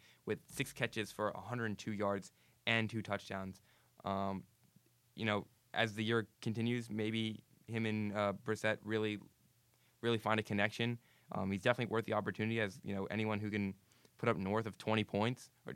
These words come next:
closer to thirty, um, definitely is worth that option on your team, especially in a league where, you know, like, a-, guys who took, like, A J Green and Keenan Allen's been struggling.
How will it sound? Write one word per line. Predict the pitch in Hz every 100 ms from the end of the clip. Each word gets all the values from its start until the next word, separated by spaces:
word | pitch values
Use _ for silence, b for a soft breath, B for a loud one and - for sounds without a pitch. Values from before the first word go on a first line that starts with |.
| -
closer | - 117 120
to | 107
thirty, | - 95 113 127 - b b
um, | - 98 95 - - _ _ _ _ _ _ -
definitely | 120 113 123 117 98 - - - -
is | - 104
worth | 95 107 110 - - _ _ _
that | - 101
option | 92 98 - 90 - _ -
on | 98
your | 92
team, | 95 90 - -
especially | 107 113 117
in | 113 107
a |
league | 107 101
where, | 104 98 - b b b b - -
you | -
know, | 104 101
like, | 95 95
a-, | 95 -
guys | 104 107 110
who |
took, | 104 107
like, | 104 98
A | 101
J | 107
Green | 104 104 110
and | 95
Keenan | 90 113 104
Allen's | 98 101 98
been | -
struggling. | 90 - 101 98 95